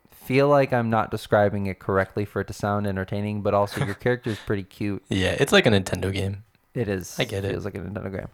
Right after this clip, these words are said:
Speaker 1: But it's for, um, every platform, so, and it was free
Speaker 2: Oh,
Speaker 1: as
Speaker 2: I
Speaker 1: well.
Speaker 2: didn't know that.
Speaker 1: That was why I got it.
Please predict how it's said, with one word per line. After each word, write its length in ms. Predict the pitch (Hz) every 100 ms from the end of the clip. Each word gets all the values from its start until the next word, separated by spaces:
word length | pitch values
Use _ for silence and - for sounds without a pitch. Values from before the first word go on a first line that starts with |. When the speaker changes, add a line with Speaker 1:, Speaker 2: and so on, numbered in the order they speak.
| - -
Speaker 1:
But 100 | - 147
it's 120 | 147
for, 540 | - 139 131 120 - _ _ _ -
um, 240 | 110 107
every 220 | 107 110
platform, 460 | 104 107 107 113 104
so, 380 | - 98 92 95 _ _ _ _ _
and 140 | 139 156
it 40 |
was 180 | 147 -
free 600 | - - 131 123 95 107 _ _ _ - -
Speaker 2:
Oh, 260 | 151 90
Speaker 1:
as 100 | 101
Speaker 2:
I 20 | 98
Speaker 1:
well. 260 | 104 95
Speaker 2:
didn't 60 | 87
know 160 | 90 98
that. 220 | 104 107 _ _ -
Speaker 1:
That 120 | 110
was 220 | 120 107
why 300 | 107 107 104
I 80 | 98
got 280 | 95 95 90
it. 220 | 82